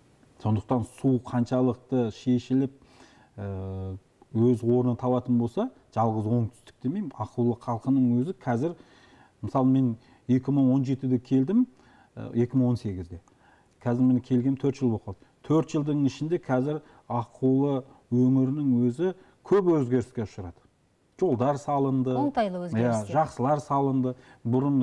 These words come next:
Speaker 1: екі мың он тоғызда, он сегізде келгенде қандай еді, қазір қандай? Бұрын біз алғаш келген кезде, м, қысылатынбыз. Көп нәрсе жоқ, қонақтар келсе де жол жоқ. Ал қазір ондай емес.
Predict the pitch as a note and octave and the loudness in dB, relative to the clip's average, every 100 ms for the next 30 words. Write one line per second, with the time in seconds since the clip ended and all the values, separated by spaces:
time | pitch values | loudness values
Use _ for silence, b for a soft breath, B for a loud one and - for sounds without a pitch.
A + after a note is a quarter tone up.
0 | B2+ C3 C#3+ C#3+ C3+ B2+ C#3+ C3+ C3 C#3+ | 2 0 -2 0 2 2 0 0 -2 -2
1 | C3 B2+ C#3 B2 C3 C3 C3 C3 B2+ C3+ | 0 0 0 0 -2 -2 -4 -4 -2 -2
2 | B2+ C3+ C3+ - C#3 C#3 D#3+ - - A2+ | 0 0 -2 -2 0 0 0 -4 -4 -2
3 | A2+ - A2 F#2+ - b b b - B2+ | -2 -6 -8 -8 -12 b b b -2 0
4 | C3+ B2 B2+ B2+ C3 C#3 - C3+ C3+ C#3 | 2 2 2 2 2 0 -4 -2 0 2
5 | C3+ C3+ C3 G#3 B B B B - - | 2 0 0 -4 B B B B -18 -16
6 | - - _ - C#3+ C3+ C3 G#2 - _ | -16 -18 _ -4 -2 0 0 -2 -8 _
7 | - C3 B2 G#2+ C#3 A#2 A#2 A#2+ - B2+ | -8 -6 -4 -4 -4 0 0 0 0 -2
8 | B2 - B2 B2 - A#2+ A#2 A2+ A2 b | -2 -4 -4 -2 -2 -2 0 -2 -4 b
9 | b b G#2 B2 B2 B2+ A#2+ G#2+ G2 A#2 | b b -2 0 2 0 -2 -4 -2 -2
10 | B2+ - A2+ D3 D#3+ E3+ E3 D#3+ - | -2 -4 -4 -4 -2 -2 -4 -6 -16